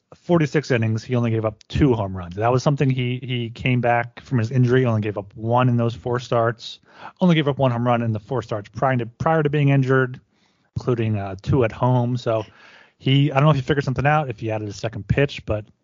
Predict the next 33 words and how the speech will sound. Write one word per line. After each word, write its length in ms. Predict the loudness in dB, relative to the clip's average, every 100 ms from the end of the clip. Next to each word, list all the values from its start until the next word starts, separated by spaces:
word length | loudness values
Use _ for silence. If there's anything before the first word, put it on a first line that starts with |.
| _
he's 300 | _ -6 -4
gonna 140 | -2 -2
be 120 | -2
a 40 |
guy 340 | 0 2 2 0
that, 300 | 0 -2 -6
you 80 | -2
know, 140 | -2 0
he 200 | -2 2
might, 280 | 2 2 -4 _ _ _ _ _ _ _ -8
he'll 120 | -2
be 120 | 0
one 140 | 0 0
of 20 |
those 120 | -2
guys 260 | -4 -4 -6
where 120 | -10
you, 120 | -12 -12
you 120 | -10
look 200 | -8 -8
at 100 | -6
Hunter 200 | -6 -6
Green 480 | -4 -4 -4 -6 -10
and 240 | -10 -10
there's 140 | -8 -6
other 160 | -4
guys 300 | 0 2 2
that 120 | 2 2
you've 200 | 0 2
maybe 240 | 0 2
heard 240 | 2 4
of 260 | 6 4 2
where 320 | 0 0 -2